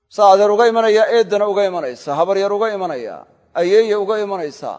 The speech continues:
Yacni, wahaakada. Xadiiskii markaa kalena waa inagii ku aragnay, waana inoo soo socdaa mid la midine, waa ibnatu akhii min alradaaca.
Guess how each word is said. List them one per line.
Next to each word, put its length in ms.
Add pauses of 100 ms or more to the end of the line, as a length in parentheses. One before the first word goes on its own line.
(1120)
Yacni, 200
wahaakada. 460 (840)
Xadiiskii 380
markaa 280
kalena 260
waa 100
inagii 220
ku 120
aragnay, 440 (920)
waana 220
inoo 140
soo 180
socdaa 300
mid 140
la 120
midine, 380 (1400)
waa 160
ibnatu 480
akhii 640
min 160
alradaaca. 600